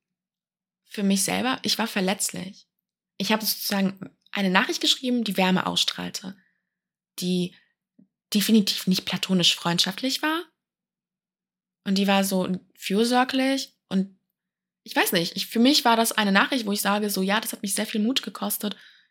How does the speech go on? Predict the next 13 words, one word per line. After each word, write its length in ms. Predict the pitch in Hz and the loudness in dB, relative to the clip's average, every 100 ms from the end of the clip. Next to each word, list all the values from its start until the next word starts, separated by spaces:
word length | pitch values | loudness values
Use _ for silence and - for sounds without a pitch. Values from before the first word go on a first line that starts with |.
| - | -2
das 260 | 190 220 | 0 0
zu 80 | - | 2
schreiben. 720 | 196 - 170 170 170 170 - _ _ _ _ _ _ - | 2 2 2 2 0 -4 -8 _ _ _ _ _ _ -2
Und 120 | 196 | 0
diese 200 | 190 208 | 2 4
Nachricht 400 | 202 196 226 - | 4 2 0 -2
dann 360 | 190 196 190 196 - _ _ _ _ _ _ _ _ _ | 0 2 0 -2 -14 _ _ _ _ _ _ _ _ _
unbeantwortet 800 | - 226 254 233 - 226 226 220 | 0 4 6 6 4 4 2 0
zu 220 | - 220 | -2 -2
haben 420 | 220 220 220 220 220 - | 0 0 0 0 -2 -4
oder 420 | 185 175 170 - | -2 0 -2 -2
ohne 280 | 190 190 190 | 4 4 4
Reaktion 840 | 180 170 - - 175 202 220 233 | 2 0 -2 -2 0 0 0 0